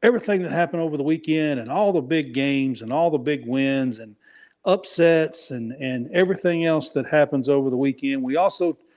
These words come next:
run down and talk about the A P poll. You know, on Sunday afternoon, about one, one thirty Central Time, the A P poll comes out, and we come on at three o'clock, and we always run through the A P,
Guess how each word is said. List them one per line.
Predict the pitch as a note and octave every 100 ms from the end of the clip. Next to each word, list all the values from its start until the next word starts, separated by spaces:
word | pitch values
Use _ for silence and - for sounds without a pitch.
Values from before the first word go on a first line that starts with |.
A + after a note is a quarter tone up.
| _ _ -
run | D#3+ E3
down | D3+ D3+ C#3+
and | A#2
talk | D3+ C#3+
about | C#3 C3 B2
the | A#2+
A | A#2+ A#2
P | C3+ D#3
poll. | - E3+ F3+ G3+ - _ _ _ - -
You | C3
know, | B2
on | A2+ B2
Sunday | A#2 - E3 D#3+ D#3
afternoon, | D#3 D3+ B2+ C#3+ D#3 D3
about | A#2+ C#3 B2+
one, | A2+ C#3 D3+ D3+ C#3
one | D3 D3
thirty | C#3+ D3 D3 C#3
Central | - D3 D3 C3+
Time, | - C#3 C3+ C3+ C3 - _ _ _
the | B2
A | C3+ C3
P | - C#3+
poll | - C#3 C#3
comes | - C#3 B2
out, | C3 C3 B2+
and | - A2+
we | A2 C3+
come | B2+ - C3 A#2+
on | A2+ A2+ B2 B2 B2+
at | A2+ A#2 -
three | B2 B2
o'clock, | A#2 A#2 A2+ G#2+ -
and | A2+ A2
we | A#2
always | A#2+ B2 B2 A#2 A2 - - _ _
run | C3 B2+ B2
through | C3 B2+
the | A2+ A#2
A |
P, | B2